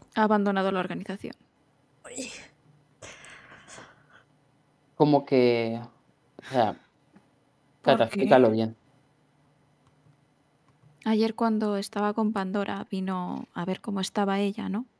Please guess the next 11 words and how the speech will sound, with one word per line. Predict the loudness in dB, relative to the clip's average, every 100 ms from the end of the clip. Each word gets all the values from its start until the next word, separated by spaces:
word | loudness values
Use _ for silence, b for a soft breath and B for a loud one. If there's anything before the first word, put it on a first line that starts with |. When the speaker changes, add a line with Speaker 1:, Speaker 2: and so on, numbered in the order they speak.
| -20 -12
Speaker 1:
Y | -8 -8 -10 -16 b b b b b b b
Speaker 2:
Esto | -6 2 4
me |
sabe | 6 6
mal, | 6 2
pero | 2 0 0
es | -2
que | 0
llevan | 0 0 -2
mucho | -4 -4
Speaker 1:
se | -4